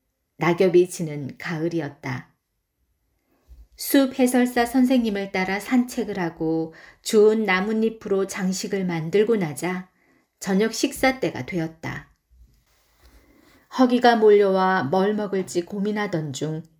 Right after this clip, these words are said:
지인이 추어탕을 추천했다. 난감했다. 그때까지 나는 추어탕을 먹어본 적도 없고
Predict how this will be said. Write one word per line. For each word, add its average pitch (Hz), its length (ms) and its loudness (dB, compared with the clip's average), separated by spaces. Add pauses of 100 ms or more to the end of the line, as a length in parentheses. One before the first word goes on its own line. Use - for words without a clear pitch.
지인이 170 640 -2
추어탕을 254 720 -2
추천했다. 202 920 -8 (1400)
난감했다. 185 1080 0 (960)
그때까지 240 560 4
나는 214 420 -2
추어탕을 233 720 -2
먹어본 190 420 -2
적도 180 320 -4
없고 147 640 -4